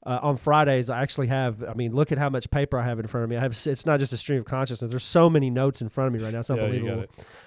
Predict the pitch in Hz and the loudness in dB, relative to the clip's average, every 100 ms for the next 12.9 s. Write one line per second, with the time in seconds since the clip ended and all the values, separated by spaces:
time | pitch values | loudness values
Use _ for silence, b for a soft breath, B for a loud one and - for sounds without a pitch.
0 | B 123 123 117 - 139 160 180 170 170 | B -4 -4 -4 -2 0 4 4 4 4
1 | 160 147 147 131 - 160 185 170 127 110 | 2 2 0 0 0 4 4 4 0 -2
2 | - 143 127 113 110 - b b 127 123 | -2 0 0 -4 -8 -14 b b -2 0
3 | 120 117 127 135 151 147 131 120 135 131 | 0 -4 -2 2 2 2 -2 0 2 2
4 | 117 - 131 143 - 143 - 135 123 - | 0 -2 0 0 0 -4 -2 -4 -4 -2
5 | 135 127 120 117 113 113 117 117 107 104 | 0 0 0 -4 -6 -8 -8 -6 -6 -4
6 | 101 - 127 151 135 135 - 131 160 165 | -4 2 2 4 4 2 -2 -2 2 4
7 | 175 160 147 147 143 101 117 104 98 95 | 6 6 4 2 2 -2 -6 -4 -6 -2
8 | 151 143 143 - 170 180 170 151 143 127 | 2 4 2 2 4 4 4 4 2 2
9 | 147 147 135 127 139 139 131 127 - 135 | 2 2 2 2 2 2 0 -2 0 2
10 | 131 127 110 139 131 123 117 117 117 - | 2 -2 -4 -4 -2 0 0 -2 -4 -8
11 | - - 151 135 139 143 127 113 - - | -8 -2 0 2 4 4 2 -2 -6 -8
12 | - 139 127 120 - - 139 123 | -4 0 0 -2 -8 -12 -8 -6